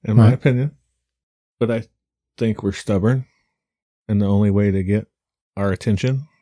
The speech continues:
Speaker 1: is to shake us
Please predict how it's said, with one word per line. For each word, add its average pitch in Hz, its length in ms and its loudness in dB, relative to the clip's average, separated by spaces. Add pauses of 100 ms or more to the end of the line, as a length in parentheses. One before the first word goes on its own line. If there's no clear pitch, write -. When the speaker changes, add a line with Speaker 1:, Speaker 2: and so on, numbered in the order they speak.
(1600)
Speaker 1:
is 90 300 -12
to 101 240 -2
shake 92 320 -4
us - 380 -8